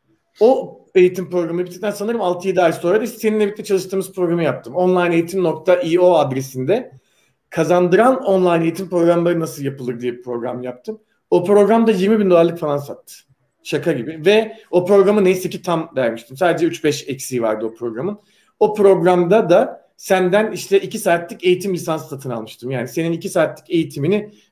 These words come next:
benim programın içine senin isminle, senin videolarınla embed edip sana bir lisans parası ödemiştim. Bu bence, hani kusura bakma bunu söylediğim için ama bu bence çok önemli bir mevzu. E, uzman olmadığın bir konuda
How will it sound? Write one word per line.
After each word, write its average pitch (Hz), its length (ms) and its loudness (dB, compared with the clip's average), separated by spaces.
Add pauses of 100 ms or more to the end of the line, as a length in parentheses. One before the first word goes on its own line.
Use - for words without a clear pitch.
benim 180 220 4
programın 156 380 0
içine 175 280 -2
senin 196 240 0
isminle, 143 420 -4
senin 170 520 -4
videolarınla 131 540 0
embed 147 340 0
edip 175 280 -4 (260)
sana 180 260 2
bir 202 80 0
lisans 175 360 -2
parası 143 260 0
ödemiştim. 123 440 -4
Bu 185 300 4
bence, 180 520 0 (100)
hani 147 120 -10
kusura 180 220 2
bakma 190 200 2
bunu 165 100 -2
söylediğim 160 320 -2
için 214 160 -6
ama 175 180 2
bu 165 120 -4
bence 202 240 0
çok 208 220 -4
önemli 180 300 0
bir 175 60 0
mevzu. 117 400 -6 (600)
E, 320 120 -4
uzman 180 340 2 (100)
olmadığın 196 380 4
bir 170 100 0
konuda 160 580 -2